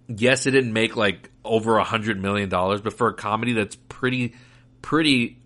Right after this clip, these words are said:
pretty good, considering it opened small. Um, so it got the box office reviews, or the box office, like,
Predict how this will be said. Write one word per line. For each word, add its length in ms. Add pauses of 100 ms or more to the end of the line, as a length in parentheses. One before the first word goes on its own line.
(280)
pretty 200
good, 300 (400)
considering 480
it 60
opened 340
small. 540 (500)
Um, 340
so 520
it 280
got 260
the 80
box 380
office 460
reviews, 640 (500)
or 120
the 60
box 300
office, 360
like, 260